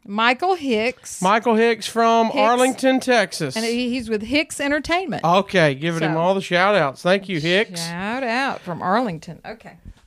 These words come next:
Speaker 2: All right, you're gonna get that. Uh, so we got
Speaker 1: Can I just sit this down here or no?
Speaker 2: Sure. You do whatever you need. I'm gonna start cutting open this next box so we can
Speaker 1: Move it
Speaker 2: keep
Speaker 1: along.
Speaker 2: this thing going. Uh, be sure you,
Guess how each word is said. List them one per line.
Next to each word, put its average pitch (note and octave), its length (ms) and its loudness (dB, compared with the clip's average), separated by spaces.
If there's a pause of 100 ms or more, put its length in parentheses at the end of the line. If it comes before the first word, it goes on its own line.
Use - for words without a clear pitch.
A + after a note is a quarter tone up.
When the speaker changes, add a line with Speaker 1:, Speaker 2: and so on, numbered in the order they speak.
(260)
Speaker 2:
All D#3+ 80 0
right, E3 100 4
you're F#3+ 140 2
gonna A#3 140 2
get G#3+ 240 -2
that. F3+ 580 0 (640)
Uh, D#3+ 220 2
so G#3 180 0
we A#3+ 140 2
got C#4 400 0 (340)
Speaker 1:
Can A3+ 100 -20
I B3 100 -20
just - 200 -12
sit C#4+ 160 -2
this C4 180 -4
down A3 280 2
here B3 280 -2
or F#3+ 40 -4
no? F3+ 100 -4
Speaker 2:
Sure. D3 540 4 (640)
You D#3 80 -14
do F3 140 -2
whatever E3+ 280 4
you F3 200 0
need. C#3+ 300 2 (280)
I'm E3+ 120 4
gonna G#3+ 100 4
start E3+ 280 2
cutting F3+ 280 2
open F3 300 2
this D#3 160 4
next E3+ 280 2
box D#3 440 2
so D#3+ 160 -4
we D3+ 100 -2
can C#3+ 200 -4 (580)
Speaker 1:
Move C#4+ 200 -16
it D#4+ 40 -14
Speaker 2:
keep D4 140 -4
Speaker 1:
along. - 80 -12
Speaker 2:
this F#3 160 -6
thing F3+ 240 0
going. D#3 360 0 (800)
Uh, F3 200 4
be G3+ 120 2
sure B3+ 160 0
you, A#3 380 0